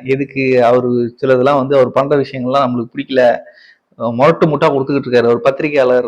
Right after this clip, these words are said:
ஊடகவியலாளர்னு சொல்லி நடுநிலையாளர்னு வந்து உக்காந்துட்டு ஒரு சார்பு நிலையை எடுத்து பேசுறது வந்து நம்மளுக்கு அருவருப்பா இருக்கு.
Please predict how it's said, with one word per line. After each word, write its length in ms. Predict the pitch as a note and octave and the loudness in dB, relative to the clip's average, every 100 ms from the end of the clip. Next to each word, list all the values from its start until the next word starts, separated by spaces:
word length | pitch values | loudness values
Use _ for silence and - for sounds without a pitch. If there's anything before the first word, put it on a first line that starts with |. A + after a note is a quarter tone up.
| - | -2
ஊடகவியலாளர்னு 680 | C3+ D#3 C#3 B2+ B2 B2 C3+ | 0 2 2 2 2 2 -2
சொல்லி 340 | B2+ B2+ C3+ C3+ - _ - _ _ | -6 -6 -4 -6 -10 _ -20 _ _
நடுநிலையாளர்னு 680 | C#3+ D#3+ D3+ C3+ B2+ B2+ D3 | 0 0 2 2 4 2 2
வந்து 220 | C3+ C3+ C3+ | 0 2 2
உக்காந்துட்டு 360 | B2+ C3+ B2 | 2 0 0
ஒரு 160 | C#3+ C3 | 0 0
சார்பு 320 | - C#3+ C#3 | 2 0 0
நிலையை 160 | C#3+ C3+ | -2 -2
எடுத்து 220 | C3 - | -2 -2
பேசுறது 360 | - C3+ C3+ B2 | 0 0 -2 -6
வந்து 180 | A#2 C3 | -6 -6
நம்மளுக்கு 280 | C3+ B2 A#2 | -6 -2 0
அருவருப்பா 360 | B2 C3+ C3+ C3+ | 2 0 2 2
இருக்கு. 280 | A#2 A#2 | 2 -4